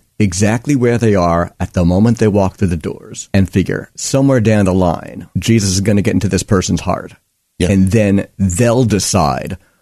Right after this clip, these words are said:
Speaker 1: what they wanna wear, what they wanna
Speaker 2: Yeah.
Speaker 1: Eat, drink, smoke, the, the words that they use. But if we make it about Jesus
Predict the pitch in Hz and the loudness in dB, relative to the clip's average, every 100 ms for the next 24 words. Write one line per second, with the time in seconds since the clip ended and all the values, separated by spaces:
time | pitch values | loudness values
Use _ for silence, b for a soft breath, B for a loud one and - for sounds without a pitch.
0 | _ _ 90 104 98 92 90 80 85 65 | _ _ -2 0 2 2 2 2 0 -2
1 | - 80 - _ _ _ - 101 90 92 | -6 -16 -20 _ _ _ -4 0 2 2
2 | 85 78 - - 127 80 _ _ _ _ | 2 -2 -4 -2 -2 -2 _ _ _ _
3 | 113 90 - 85 87 95 76 - - 104 | 0 0 -2 -6 0 0 0 -4 -2 0
4 | 85 73 - - _ 98 101 71 - 78 | 0 -2 -12 -20 _ -4 -2 -2 -4 -2
5 | 101 107 107 90 87 82 76 78 - - | 2 2 2 0 0 0 0 -2 -6 -12
6 | - - _ _ _ - 123 117 123 165 | -18 -20 _ _ _ -4 -2 2 2 2
7 | 165 135 120 - 120 107 - - | 2 0 0 2 2 2 -2 -6